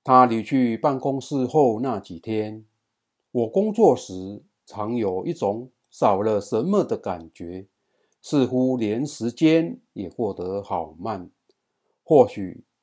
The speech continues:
是平时热闹的氛围少了几分，因为这位妹妹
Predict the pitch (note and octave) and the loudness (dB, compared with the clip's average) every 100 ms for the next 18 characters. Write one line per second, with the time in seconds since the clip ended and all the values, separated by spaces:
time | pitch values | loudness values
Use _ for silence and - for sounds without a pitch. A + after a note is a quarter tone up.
0 | _ - C#3+ B2 A#2 C3+ F3+ A#2 A2 B2 | _ -6 -2 -2 0 -2 -2 -4 -4 0
1 | F3+ E3 E3 B2 A2+ G#2 G2+ G3+ G3 F3 | 2 4 2 2 0 0 0 -2 0 0
2 | G2+ A2 - _ - F2+ F2+ F#2 F2 F2 | 0 -2 -8 _ -10 -8 -6 -8 -8 -14
3 | E2+ - A#2+ A#2+ B2+ _ _ _ _ _ | -12 -4 -2 -4 -10 _ _ _ _ _
4 | _ _ _ A2+ A2 A2 G#2+ G2 F#2+ C#3+ | _ _ _ -6 0 2 2 0 0 2
5 | B2 B2 A#2 D3+ C3+ A2 G#2 F#2+ - | 2 2 2 0 0 -2 -4 -6 -10